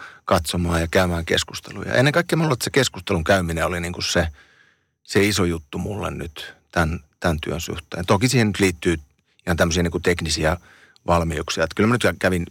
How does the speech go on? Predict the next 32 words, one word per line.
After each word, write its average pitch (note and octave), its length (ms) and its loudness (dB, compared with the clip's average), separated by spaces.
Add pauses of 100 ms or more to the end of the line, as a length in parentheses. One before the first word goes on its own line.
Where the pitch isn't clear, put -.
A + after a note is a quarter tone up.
kyllä G2+ 140 2
mä G2 60 2
nyt A2 100 4
kävin F#2+ 200 2
vuoden F2+ 320 2
ajan D#2+ 220 -6
kuitenkin F2 320 -8
karaokebaarissa E2 720 0
laulamassa D#2 520 0
Karin D#2+ 340 0
biisejä F2 560 2 (180)
alle. A2 400 2 (560)
Mun A2 180 0
tytöt G#2+ 280 4
käy F#2 200 2
tossa - 240 -4 (180)
Kasarmin F2+ 420 0
torilla, D2+ 320 -2 (500)
kävi F2 200 2
tota E2+ 220 0
balettitunneilla, D#2+ 1040 -2
niin D#2 180 -6
sitten - 280 -8
mä F2+ 80 2
käytin F#2+ 320 2
sen G2+ 160 2
ajan F#2 260 0
hyväkseni F#2 440 0
ja E2+ 120 2
kävelin E2 380 0
aina D#2+ 140 -2
siihen D#2+ 360 -2